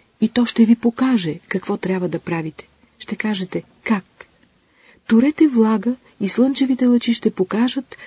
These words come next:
на къде се стреми житното зърно. В една посока, към слънцето, изворът на живота.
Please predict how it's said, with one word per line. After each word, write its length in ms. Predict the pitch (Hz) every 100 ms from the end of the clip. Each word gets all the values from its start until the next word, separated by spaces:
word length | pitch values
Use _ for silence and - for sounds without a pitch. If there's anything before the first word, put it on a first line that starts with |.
| -
на 140 | 190 180
къде 280 | 165 175
се 140 | 220 254
стреми 340 | - 233 226
житното 420 | 220 226 220 220
зърно. 400 | 208 190 160 156 160 _ _ _ _ _ _ _ _ -
В 100 | 247
една 240 | 247 226
посока, 540 | - - 160 151 - 165 _ _ _ _
към 200 | - 208
слънцето, 640 | - 247 262 233 165 - - _ _ _ _ _ _ _ -
изворът 720 | 208 220 247 247 214 - - 170
на 100 | 185
живота. 480 | 175 156 156 -